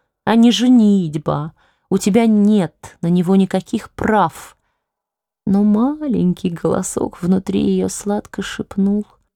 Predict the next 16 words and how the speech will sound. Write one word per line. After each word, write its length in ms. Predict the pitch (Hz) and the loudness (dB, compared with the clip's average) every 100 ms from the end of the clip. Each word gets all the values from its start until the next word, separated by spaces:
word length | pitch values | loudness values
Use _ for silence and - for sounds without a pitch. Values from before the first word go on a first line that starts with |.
| _ _ _ _ _ _ _ _ _ | _ _ _ _ _ _ _ _ _
«Кто 300 | - - 233 | -20 -6 -4
знает, 580 | 240 214 220 233 226 170 - _ _ _ _ _ _ | 0 0 0 0 -4 -8 -12 _ _ _ _ _ _
что 680 | _ - - - _ 220 262 | _ -16 -16 -18 _ -2 0
нас 260 | 240 214 185 | 0 -2 -2
ждёт 640 | 180 170 170 165 185 190 | -4 -6 -8 -6 -6 -6
впереди». 960 | - _ - 175 180 165 170 175 175 165 _ _ _ _ _ _ _ _ _ _ _ _ _ _ _ _ _ _ _ _ _ | -18 _ -10 -6 -8 -8 -8 -8 -8 -12 _ _ _ _ _ _ _ _ _ _ _ _ _ _ _ _ _ _ _ _ _
Когда 300 | - 190 208 | -4 0 2
они 180 | 247 240 | 2 2
по 140 | - 233 | 0 -4
трапу 440 | 226 226 214 190 | -2 -2 -2 -6
спускались 600 | - 202 196 - 208 185 | -8 -8 -8 -4 -2 -2
с 80 | - | -4
самолёта 480 | - 202 196 190 190 | -2 0 0 -2 -4
в 80 | 180 | -2
аэропорту 840 | 190 185 185 190 - 190 175 160 - _ _ _ | -2 0 -2 -4 -6 -4 -4 -6 -12 _ _ _
Галеао, 880 | 156 165 180 190 233 226 151 143 | -6 -2 0 0 0 -2 -4 -8